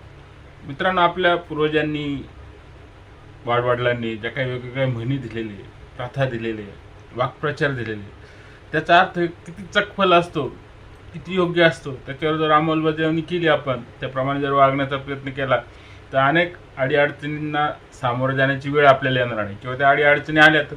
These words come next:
त्यात आपण, अं, योग्य प्रकारे निभावून जाऊ शकतो. अशीच एक म्हण आहे आपल्याकडं, आपल्या पूर्वजांनी दिलेली,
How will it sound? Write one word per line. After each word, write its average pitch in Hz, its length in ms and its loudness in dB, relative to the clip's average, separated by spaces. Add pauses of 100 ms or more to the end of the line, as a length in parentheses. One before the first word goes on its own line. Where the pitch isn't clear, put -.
त्यात 151 200 -4
आपण, 156 240 -2 (500)
अं, 110 200 -10 (1040)
योग्य 151 260 0
प्रकारे 165 380 0
निभावून 170 420 4
जाऊ 151 160 2
शकतो. 113 400 -12 (600)
अशीच 170 280 -6
एक 214 120 2
म्हण 156 180 4
आहे 151 100 4
आपल्याकडं, 120 440 0 (240)
आपल्या 117 340 -4
पूर्वजांनी 120 640 -6
दिलेली, 104 340 -8